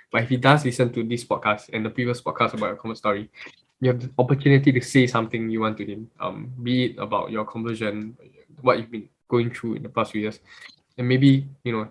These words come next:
tell him how beautiful Islam is. Like, what, what would you want to say about, uh, what would you want to say to your father if he could hear you right now?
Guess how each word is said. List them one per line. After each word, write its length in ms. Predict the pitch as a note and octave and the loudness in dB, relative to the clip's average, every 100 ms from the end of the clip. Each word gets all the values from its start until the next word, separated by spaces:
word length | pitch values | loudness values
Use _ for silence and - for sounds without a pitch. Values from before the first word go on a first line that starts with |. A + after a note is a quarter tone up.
| - | 0
tell 100 | B2 | 2
him 120 | A#2+ | 2
how 120 | A#2 | 0
beautiful 360 | A2 A2 A2 G#2+ | -2 -4 -4 -8
Islam 260 | G#2+ G#2+ | -8 -8
is. 140 | G#2+ - | -8 -10
Like, 100 | - A#2+ C3+ | -16 -14 -14
what, 200 | - D3 | -4 0
what 140 | D3 C3 | 2 2
would 160 | A2+ B2 | 0 -4
you 60 | |
want 140 | A2+ A2 | -4 -4
to 40 | |
say 160 | G#2+ A2 | -4 -6
about, 300 | G2+ - - _ _ _ | -6 -8 -12 _ _ _
uh, 160 | - - | -12 -10
what 240 | C#3 C3+ C#3 | -2 0 0
would 120 | B2 | 2
you 60 | C3 | 2
want 120 | A2+ | 2
to 20 | G#2+ | -2
say 80 | A2 | -8
to 40 | |
your 80 | G2+ | -8
father 200 | - G2 | -8 -8
if 80 | - | -12
he 20 | - | -10
could 160 | A#2+ | -12
hear 140 | A#2+ A2 | -6 -4
you 140 | G#2+ | -2
right 120 | G2+ | -4
now? 180 | F#2+ G2 | -6 -10